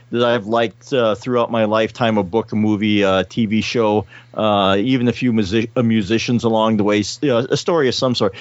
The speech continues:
I'll look at it and kinda, you know, tell a little bit, bit about the story and what I think of it and,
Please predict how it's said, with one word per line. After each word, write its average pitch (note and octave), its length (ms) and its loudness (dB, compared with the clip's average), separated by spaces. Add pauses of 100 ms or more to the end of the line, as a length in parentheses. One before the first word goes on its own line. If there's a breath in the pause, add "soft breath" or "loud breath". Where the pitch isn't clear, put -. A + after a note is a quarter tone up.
(120 loud breath)
I'll C3+ 160 0
look C#3 220 -2
at B2 240 0
it B2+ 80 0
and - 100 -8
kinda, A#2 340 0
you B2+ 120 -2
know, A2 100 2
tell C3+ 300 -2
a - 20 0
little B2+ 220 0
bit, A#2 240 0 (220)
bit A#2+ 180 0
about A#2 240 0
the - 80 -20
story A#2+ 340 0
and A2+ 100 -2
what A2 140 2
I A2 160 2
think A#2 300 -4
of G#2+ 100 0
it A2+ 240 -2
and, G2+ 340 0